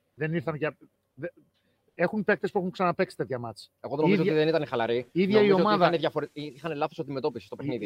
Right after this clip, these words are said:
Speaker 1: η, η ίδια η ομάδα δεν έχει την εμπειρία τέτοιων αγώνων, δεν έχει το know-how τέτοιων αγώνων, τέτοιων σειρών play-off. Ο
Speaker 2: Εννοείται.
Speaker 1: Ολυμπιακός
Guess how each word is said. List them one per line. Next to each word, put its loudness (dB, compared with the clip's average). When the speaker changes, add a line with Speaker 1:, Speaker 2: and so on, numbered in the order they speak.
Speaker 1:
η, -6
η -4
ίδια 0
η 4
ομάδα 0
δεν -8
έχει -12
την -12
εμπειρία -2
τέτοιων -6
αγώνων, -6
δεν -8
έχει -8
το -6
know-how -2
τέτοιων -10
αγώνων, -6
τέτοιων -4
σειρών -4
play-off. -6
Ο 0
Speaker 2:
Εννοείται. 0
Speaker 1:
Ολυμπιακός 0